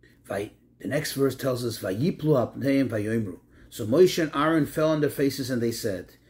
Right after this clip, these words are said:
"Keil Elokei Haruches L'chol Basar," God of the spirit or of the breath of all flesh,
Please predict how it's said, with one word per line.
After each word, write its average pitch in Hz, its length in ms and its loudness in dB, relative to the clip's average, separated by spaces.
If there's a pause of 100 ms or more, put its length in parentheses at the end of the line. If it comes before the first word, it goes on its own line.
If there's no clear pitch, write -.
(300)
"Keil 214 640 8
Elokei 151 540 0
Haruches 160 500 0
L'chol 131 300 -4
Basar," - 380 -6 (420)
God 190 500 4 (580)
of 139 200 2
the 147 80 4
spirit 190 520 6
or 113 140 -2
of 104 80 -6
the 113 80 -4
breath 147 580 0 (220)
of 117 180 -2
all 190 260 2
flesh, - 680 2